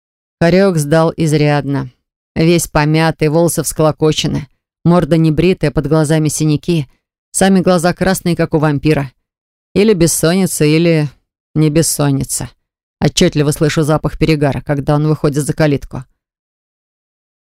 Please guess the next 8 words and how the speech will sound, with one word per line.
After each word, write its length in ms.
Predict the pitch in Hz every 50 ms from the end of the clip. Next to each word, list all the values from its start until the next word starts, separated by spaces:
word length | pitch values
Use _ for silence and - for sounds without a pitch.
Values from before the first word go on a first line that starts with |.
| _
«Зачем 340 | - 147 139 - - 147 143
явился?» 580 | 139 139 139 135 135 139 139 - - - - - _ _ _ _ _ _ _ _ _ _ _ _ _ _
Цедит 400 | - - - 165 139 135 - - 156
он 100 | 151 143
сквозь 300 | - - 165 170 160 139
зубы. 320 | 151 143 120 - 135 131 - _ _ _ _ _ _ _ _ _ _ -
«Яся 380 | 143 156 156 143 - 151 147
здесь?» 480 | 139 135 135 147 170 180 - - -